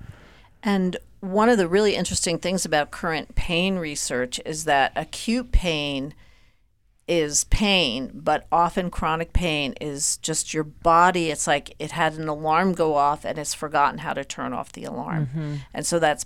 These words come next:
Speaker 1: part of what I'm working with. Um, and for years, I worked at Valley Medical in Greenfield, specifically on pain with patients, um, based on the idea that if you can create pathways of ease and pleasure and comfort,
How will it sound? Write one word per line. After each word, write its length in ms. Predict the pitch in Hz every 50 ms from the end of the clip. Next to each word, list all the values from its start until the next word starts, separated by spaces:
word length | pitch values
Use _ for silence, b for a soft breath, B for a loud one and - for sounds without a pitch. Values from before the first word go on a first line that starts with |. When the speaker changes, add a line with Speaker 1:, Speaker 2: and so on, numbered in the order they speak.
| - -
Speaker 1:
part 300 | - - - 185 185 180
of 160 | 180 165 170
what 320 | 160 160 156 139 - -
I'm 300 | 139 143 139 139 139 120 -
working 460 | 156 160 180 190 185 - 202 175 156
with. 400 | 147 139 139 - - - - B B B B B B B B B
Um, 240 | - 143 135 139 175
and 100 | 170 -
for 120 | - 208
years, 360 | 202 196 240 285 294 262 -
I 80 | 220 175
worked 280 | 165 170 170 165 -
at 180 | 170 120 - -
Valley 680 | - - - - 170 165 170 170 170 165 160 160 160
Medical 500 | 151 170 185 220 226 226 - 165 143 143
in 200 | 139 139 143 139
Greenfield, 640 | 143 175 214 226 226 - - 131 127 131 131 131 -
specifically 800 | - - - - 170 - - 185 175 - 165 - 165 156 156 -
on 280 | - 165 156 151 147 151
pain 440 | - 170 185 - 180 165 151 143
with 160 | 143 151 - -
patients, 720 | - 165 165 170 - - 156 127 127 123 - - - - B B B B B B B B B _ -
um, 440 | 170 165 156 151 147 143 135 123 - - - _ _ _ - 202 190 165
based 400 | - 208 202 196 196 190 - -
on 260 | 185 170 165 160 156 156
the 140 | 156 156 147
idea 440 | 147 147 151 156 170 185 180 175
that 160 | 165 151 143 143
if 120 | 147 -
you 120 | 160 151
can 200 | - - 160 147
create 420 | - - - 165 170 196 196 - -
pathways 600 | - 175 151 147 147 - 156 151 147 143 143 160
of 80 | - -
ease 480 | - 165 170 170 165 165 165 156 -
and 140 | - 135 156
pleasure 360 | - - 160 151 143 139 147
and 140 | 139 139 127
comfort, 500 | - - 156 151 - - 156 143 135 -